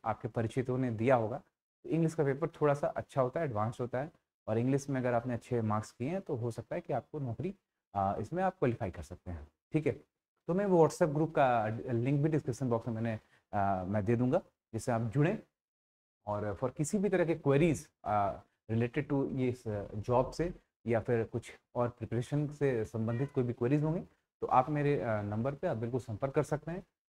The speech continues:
ये, अ, ब्रोशर आपके साथ थोड़ा सा लेट शेयर कर रहा हूँ, अ, so I am extremely sorry for that,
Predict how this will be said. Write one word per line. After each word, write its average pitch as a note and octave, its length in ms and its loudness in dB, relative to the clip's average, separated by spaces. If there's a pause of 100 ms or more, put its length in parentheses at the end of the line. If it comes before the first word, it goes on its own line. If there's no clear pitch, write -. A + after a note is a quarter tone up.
(720)
ये, D3 140 6
अ, A2+ 420 4 (240)
ब्रोशर B2+ 340 4
आपके C#3+ 220 4
साथ - 280 2
थोड़ा C#3+ 140 2
सा C#3 120 0
लेट A#2+ 360 8
शेयर D#3 220 2
कर B2 160 0
रहा A#2+ 120 0
हूँ, G#3 160 -4 (520)
अ, G2 260 -2
so A#2+ 220 0 (180)
I B2+ 140 4
am A#2+ 220 2
extremely - 600 4
sorry A#2+ 220 2
for A2 80 -2
that, B2 160 -2